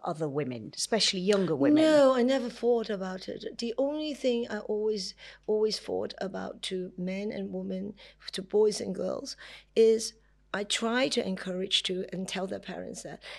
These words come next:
Speaker 2: "Can you let them to be themselves?" To, because to be ourselves is even more difficult than anything, because all our parents, they have certain expectations. And then, you know, in the West, we always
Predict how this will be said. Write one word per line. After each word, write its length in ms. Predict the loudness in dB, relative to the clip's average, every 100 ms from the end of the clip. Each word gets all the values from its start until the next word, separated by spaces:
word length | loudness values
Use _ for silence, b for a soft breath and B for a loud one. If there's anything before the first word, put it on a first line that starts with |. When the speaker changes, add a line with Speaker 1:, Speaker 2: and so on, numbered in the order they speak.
| -2
Speaker 2:
"Can 160 | 2
you 100 | 2
let 260 | 4 0 0
them 140 | -2 -2
to 100 | -6
be 220 | -6 -6
themselves?" 600 | -6 -4 -4 -6 -10 -16 B B B -8
To, 140 | -8 -4
because 400 | -4 0 -2 -2
to 120 | -6
be 300 | -10 -4 -2 0
ourselves 840 | 0 0 2 4 4 2 -4 -14 b b b b
is 160 | -4 0
even 220 | 2 4
more 240 | 4 6 4
difficult 680 | 4 4 4 4 0 -2 -4
than 180 | -4 0
anything, 560 | 0 0 -2 -6 -8 -16 B B -6
because 340 | -2 2 0 2
all 180 | 4 6
our 140 | 2
parents, 720 | -2 -2 2 4 4 2 -2 -6 B B
they 80 | -2
have 140 | 0 2
certain 360 | 0 0 -2 -4
expectations. 1000 | -6 -4 -4 -2 -2 0 -2 -4 -4 -8 B B B 0
And 280 | 2 4 4
then, 400 | 4 4 2 2
you 100 | 4
know, 300 | 4 4 2 0
in 120 | 2
the 80 | 2
West, 340 | 2 0 2
we 60 | 2
always 360 | 2 0 -2